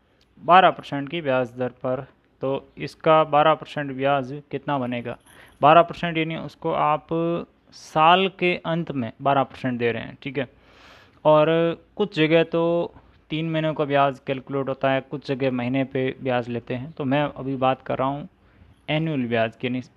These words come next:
एक साल बाद जब आप उसको पीछा वापस करेंगे तो आपको बारह परसेंट के हिसाब से कितना देना पड़ेगा और इसको आप महीने में कैसे बदल सकते हैं, ये भी हम देख लेंगे।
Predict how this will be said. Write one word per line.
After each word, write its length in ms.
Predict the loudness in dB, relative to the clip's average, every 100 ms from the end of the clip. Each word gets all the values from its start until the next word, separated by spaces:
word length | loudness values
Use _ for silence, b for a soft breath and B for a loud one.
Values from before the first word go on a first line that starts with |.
| -6
एक 200 | -6 -6
साल 400 | -2 2 4 4
बाद 260 | 2 2
जब 160 | 0 -2
आप 200 | -2 -4
उसको 180 | -14 -14
पीछा 300 | -12 -10 -6
वापस 420 | -4 -4 -8 -14 -8
करेंगे 300 | -6 -6 -6
तो 100 | -6
आपको 280 | -8 -8 -2
बारह 240 | 0 0
परसेंट 320 | -2 -6 -8
के 40 | -8
हिसाब 260 | -6 -6
से 160 | -6 -10
कितना 300 | -12 -6 -4
देना 240 | -2 -4 -4
पड़ेगा 340 | -4 -2 -2
और 160 | -4 -8
इसको 220 | -4 -2
आप 120 | -2
महीने 260 | -4 -6 -4
में 140 | -4
कैसे 280 | -2 -4 -2
बदल 200 | -4 -4
सकते 280 | -6 -12 -8
हैं, 60 | -4
ये 80 | -2
भी 120 | -2
हम 180 | -4 -2
देख 180 | -2 -4
लेंगे। 240 | -12 -14